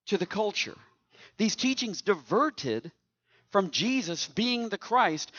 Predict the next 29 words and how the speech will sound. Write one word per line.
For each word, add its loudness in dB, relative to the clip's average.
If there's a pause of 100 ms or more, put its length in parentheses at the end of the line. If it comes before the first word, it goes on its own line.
(100)
by 8
arguing 2
him -2 (240)
for 2
being -4
something 0
kind 0
of 0
in 0
between. -2 (1600)
<clears throat> -8
Not 8
really 4
the 0
God-man. 4 (1300)
Some 2
of 8
them 6
within 0
the 0
first 2
century -2
were -6
kind 2
of 0
like, 8 (220)
"Okay, 2
so -2
Jesus -2